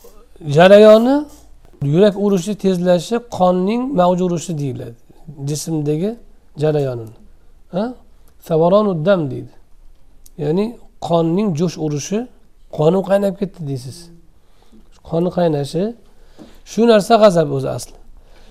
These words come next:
Xo'p, shu g'azabingizdan ularni qirib olgisi kelib ketyapti,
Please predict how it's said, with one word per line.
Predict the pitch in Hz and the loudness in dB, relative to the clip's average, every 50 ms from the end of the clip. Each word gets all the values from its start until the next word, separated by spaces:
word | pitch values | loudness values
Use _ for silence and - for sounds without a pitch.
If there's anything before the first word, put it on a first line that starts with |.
| - - - - - | -20 -20 -20 -20 -6
Xo'p, | - 190 196 165 156 151 | -2 -2 -2 -2 -4 -8
shu | - - - 214 226 254 269 285 339 - - - - - - - - _ _ - _ _ - | -8 -2 2 4 4 6 4 2 -2 -6 -12 -20 -20 -20 -20 -20 -20 _ _ -20 _ _ -8
g'azabingizdan | 147 147 160 165 175 196 190 185 202 196 196 190 185 214 220 214 | -2 0 2 4 4 4 4 4 2 0 0 0 2 2 2 4
ularni | 202 196 202 196 202 202 208 | 4 6 6 4 4 0 -4
qirib | - - 208 202 208 214 208 | -6 -4 -2 0 2 2 2
olgisi | 208 190 196 180 - | 2 0 -4 -6 -6
kelib | 208 185 185 | -6 -4 -4
ketyapti, | 202 175 190 196 175 - - | -4 -4 -4 -6 -6 -6 -10